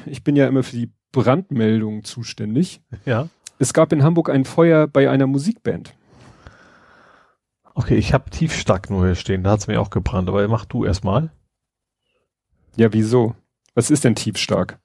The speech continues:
Speaker 2: Frag mich, was, wie, das ist ein Kraftwerk. Aber heißt das, kann auch was anderes heißen?
Speaker 1: Ja. Du bist kurz davor, das Rätsel zu lösen.
Speaker 2: Lostek. Nee, keine Ahnung.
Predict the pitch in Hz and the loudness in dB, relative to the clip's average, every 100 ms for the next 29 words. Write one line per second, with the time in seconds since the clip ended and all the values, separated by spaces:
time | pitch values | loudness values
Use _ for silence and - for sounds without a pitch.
0 | _ _ _ _ _ _ _ - - 113 | _ _ _ _ _ _ _ -6 0 0
1 | - - 101 - - - 127 131 104 120 | 0 -2 -4 -4 -10 -8 -4 -2 -4 -10
2 | 113 117 120 117 170 170 - 120 104 101 | -14 -14 -12 -2 0 0 0 0 0 -6
3 | _ _ _ _ - 120 107 113 127 117 | _ _ _ _ 0 0 2 -2 -2 -4
4 | 139 135 107 127 127 151 - 165 160 226 | -2 -2 -2 -6 -2 -2 0 -2 -4 -14
5 | _ _ _ _ _ _ _ _ - - | _ _ _ _ _ _ _ _ -16 -4
6 | 101 87 - 98 151 214 - - - - | -2 0 0 4 4 4 -4 -20 -20 -20
7 | - _ - - - - 101 - - 165 | -20 _ -4 -4 0 -2 0 0 4 4
8 | - 220 190 - 160 156 160 - - - | 4 0 0 2 4 6 4 0 -14 -20
9 | - - - 415 - 147 - - 120 - | -12 -10 -10 -14 -14 -16 -16 0 0 2
10 | 117 131 - 139 160 143 110 92 170 156 | 0 0 -2 -6 -4 -4 -4 -8 -10 -4
11 | 139 151 214 247 254 254 247 247 247 240 | 2 4 4 0 -4 -6 -6 -4 -2 -2
12 | 233 233 214 - - 160 139 - - - | -2 0 -2 -4 0 2 2 -2 -18 -8
13 | 147 135 117 - 147 147 139 120 135 | 0 2 2 -2 -2 0 0 -2 -6